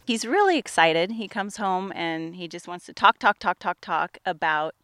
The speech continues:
everything he learned and everything he did and everything Daisy did today. And do you know what, Daisy? That's what he's named his little paint.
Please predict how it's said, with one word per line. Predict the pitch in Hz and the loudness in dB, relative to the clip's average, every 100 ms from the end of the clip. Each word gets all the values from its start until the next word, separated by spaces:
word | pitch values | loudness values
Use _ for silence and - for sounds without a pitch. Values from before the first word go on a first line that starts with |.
| _ | _
everything | 202 214 220 220 | 2 2 -2 -6
he | 226 | -4
learned | 196 175 170 | -2 -2 -2
and | 170 175 | -4 -2
everything | 180 202 214 208 | -2 -2 -6 -6
he | 202 | -4
did | 175 165 | -4 -4
and | 165 | -4
everything | 180 185 202 202 190 | -4 -6 -6 -8 -2
Daisy | 208 190 190 190 180 | 0 2 0 -6 -8
did | 175 160 151 147 | -4 -2 -2 -6
today. | 202 170 151 143 147 147 | -4 -2 -2 -2 -6 -8
And | 147 | -8
do | 196 | -8
you | 247 | -4
know | 440 | 0
what, | 403 | 0
Daisy? | 339 330 311 311 | 2 0 0 0
That's | 202 - - | 0 0 -2
what | 170 | -8
he's | 165 - | -8 -10
named | 165 151 151 | -8 -6 -8
his | - 160 147 | -8 -8 -6
little | 156 147 | -10 -10
paint. | - 156 143 - | -8 -8 -8 -14